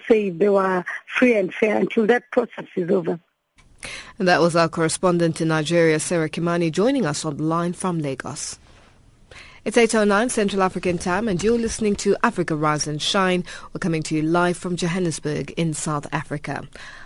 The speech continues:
Speaker 2: African countries will now have the profiles of their countries documented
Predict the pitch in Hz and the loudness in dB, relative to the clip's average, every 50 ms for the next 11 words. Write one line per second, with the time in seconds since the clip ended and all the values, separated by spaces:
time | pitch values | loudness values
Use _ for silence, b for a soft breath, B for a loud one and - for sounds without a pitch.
0 | B B B - 233 277 294 277 311 285 - 277 254 240 226 - 240 240 277 277 | B B B 2 4 4 4 4 4 4 4 4 4 4 4 2 2 2 2 0
1 | - 202 202 202 202 202 196 190 220 269 294 - - - 277 240 226 202 - 190 | 2 4 4 6 6 6 6 6 6 4 4 2 0 2 4 4 4 4 2 -2
2 | 180 - - 262 262 277 277 - - 247 208 175 170 175 165 147 - 160 156 - | -4 -2 2 4 4 4 4 2 2 2 4 4 2 2 0 0 0 0 -2 -2
3 | - - 240 233 214 - - 202 180 151 - - 208 240 - - - - 269 226 | -2 -2 -2 -2 0 0 0 0 0 0 0 2 2 2 2 2 0 2 2 4
4 | 202 196 - 202 190 180 170 | 2 2 2 2 0 0 0